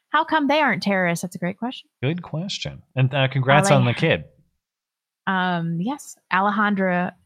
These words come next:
Speaker 1: Godet says, "Should I dump a girl if she claps at movies and also pours the milk before the cereal?"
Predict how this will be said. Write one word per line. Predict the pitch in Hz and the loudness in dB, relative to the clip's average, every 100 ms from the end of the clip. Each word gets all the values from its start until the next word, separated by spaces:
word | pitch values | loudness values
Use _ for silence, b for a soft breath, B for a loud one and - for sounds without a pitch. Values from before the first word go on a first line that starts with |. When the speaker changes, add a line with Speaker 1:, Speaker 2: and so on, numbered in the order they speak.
| _ 170 147 | _ -14 -4
Speaker 1:
Godet | 175 165 151 147 170 | -2 0 -2 -4 -6
says, | 170 151 | -6 -6
"Should | - 226 | -2 0
I | 233 | 2
dump | 330 359 | 0 0
a | 285 | 0
girl | 269 285 247 | 2 2 0
if | |
she | - 185 | -4 -8
claps | - 220 220 - | -2 -2 -2 -2
at | |
movies | 185 202 202 175 | 0 0 0 0
and | |
also | 180 180 165 | 0 0 -6
pours | _ 175 180 180 | _ -4 -2 -2
the | 165 | -4
milk | 160 160 165 - | -2 0 -2 -4
before | 156 - 165 | -12 -6 -4
the | 151 | -4
cereal?" | - 170 170 160 156 | -6 -6 -2 -2 -4